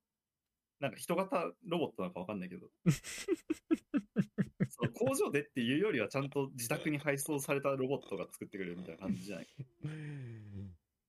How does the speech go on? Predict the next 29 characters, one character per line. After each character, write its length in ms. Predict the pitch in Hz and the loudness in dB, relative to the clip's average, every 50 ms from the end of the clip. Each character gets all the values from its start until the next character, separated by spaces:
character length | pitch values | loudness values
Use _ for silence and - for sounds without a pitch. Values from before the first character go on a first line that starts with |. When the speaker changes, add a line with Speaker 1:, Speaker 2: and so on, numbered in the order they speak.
| _ _ _ _ - | _ _ _ _ 0
Speaker 2:
い 60 | 135 | 2
や、 120 | 135 127 | 2 2
こ 160 | - - 143 | 4 4 6
れ、 480 | 147 156 160 160 160 160 165 160 160 - _ _ _ _ _ _ _ _ _ _ - | 8 10 12 12 12 12 12 10 6 0 _ _ _ _ _ _ _ _ _ _ -6
あ 1000 | 107 101 101 101 101 104 104 101 101 101 101 101 98 98 98 98 98 98 98 95 | -4 -2 0 2 2 2 2 2 0 0 0 -2 -2 -2 -4 -4 -4 -4 -6 -6
ー、 100 | 98 98 101 - _ - | -6 -8 -10 -14 _ -12
ど-、 160 | - 156 156 | -12 -10 -10
ど 160 | 131 120 143 190 262 311 330 311 | -8 -8 -6 -6 -6 -6 -4 -4
う 40 | 240 | -2
い 400 | - 104 101 98 95 95 95 92 | 0 0 0 0 -2 -2 -4 -6
う、 40 | 85 - _ _ _ _ _ _ _ _ _ _ _ _ _ _ _ _ _ | -8 -12 _ _ _ _ _ _ _ _ _ _ _ _ _ _ _ _ _
そ 140 | - - 233 | -2 4 8
の 100 | 254 233 | 10 10
ロ 100 | 254 294 | 10 10
ボ 120 | 403 415 | 10 10
ッ 100 | - - | 8 8
ト 100 | - 127 | 6 4
も 80 | 113 120 | 6 6
や 60 | 117 | 4
っ 20 | |
ぱ 100 | - - | 4 2
人 180 | - - - 190 | 2 6 8 10
型 220 | 190 208 202 208 | 10 10 10 10
が 80 | 180 190 | 10 10
い 60 | 185 | 10
い 20 | 151 | 10
の 80 | 113 | 8
か 100 | 92 87 | 4 0
な？ 220 | 85 92 87 87 | -2 -2 -4 -8